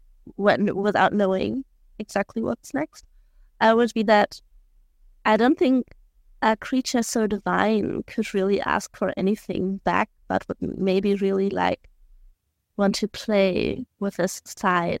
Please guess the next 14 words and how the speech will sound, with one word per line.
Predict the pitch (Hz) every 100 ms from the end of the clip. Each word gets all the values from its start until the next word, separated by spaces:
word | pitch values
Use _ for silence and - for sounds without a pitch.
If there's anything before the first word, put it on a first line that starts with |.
| -
that | - - _ -
they | 170 -
triggered | - - - - - -
inside | 190 - 170 170
Londo | 147 170 165 170 -
and | -
Jakar | - - 185 170 123 -
a |
bit | - -
more | 180 170 - - - _ _
and | - 151 - - _ _ _
would | - 190
get | 175
satisfaction. | - 208 175 - - -